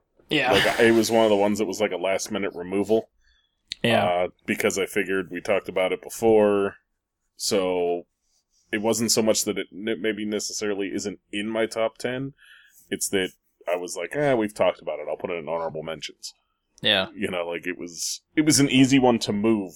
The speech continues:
Speaker 2: because we covered it so much over the last year that
Speaker 1: At this point, it's not new anymore.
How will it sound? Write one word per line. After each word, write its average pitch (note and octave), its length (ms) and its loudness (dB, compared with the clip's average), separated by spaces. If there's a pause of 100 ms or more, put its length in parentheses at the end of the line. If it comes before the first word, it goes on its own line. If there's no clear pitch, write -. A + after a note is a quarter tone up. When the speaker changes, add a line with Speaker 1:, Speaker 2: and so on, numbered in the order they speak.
Speaker 2:
because G2 360 -8
we F#2 400 -10 (440)
covered G#2 360 2
it E2+ 100 -4 (760)
so - 280 2
much G2 280 -2
over F2+ 220 -6
the F2+ 80 -12
last F2+ 360 -4
year G2+ 440 0
that F2 140 -6 (500)
Speaker 1:
At C#3+ 120 0
this G3+ 140 6
point, G#3+ 220 6
it's - 140 2
not D3 220 10
new C3+ 320 10
anymore. G#2+ 560 -4